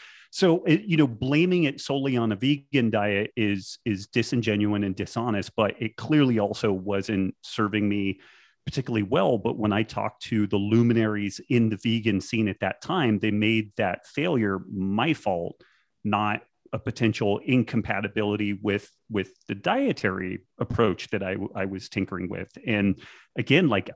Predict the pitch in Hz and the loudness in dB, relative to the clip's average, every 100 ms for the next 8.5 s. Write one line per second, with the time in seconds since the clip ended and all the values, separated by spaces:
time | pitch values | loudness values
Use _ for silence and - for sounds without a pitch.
0 | - 113 - 120 - 147 - 139 202 - | -6 -4 -4 -4 -2 -2 -2 0 0 0
1 | 123 117 104 107 135 - - 110 120 147 | 0 0 2 2 0 -2 0 2 2 0
2 | - 110 95 92 90 - - - 101 110 | -4 -4 -4 -2 -4 -8 -16 -4 0 2
3 | 127 135 139 151 151 - 101 95 92 90 | 0 0 2 2 0 -4 -4 -2 -2 -4
4 | - 101 92 90 90 - - 131 143 147 | -6 -8 -6 -6 -8 -8 -4 2 4 4
5 | 143 104 98 90 - 120 123 135 131 127 | 4 2 2 0 -2 -2 0 2 2 2
6 | 107 101 101 139 185 123 113 - _ _ | 0 0 2 2 2 2 0 -6 _ _
7 | _ 127 120 - - 175 110 160 214 170 | _ 0 0 0 0 2 2 0 -2 0
8 | 123 107 - 107 | 0 0 0 -2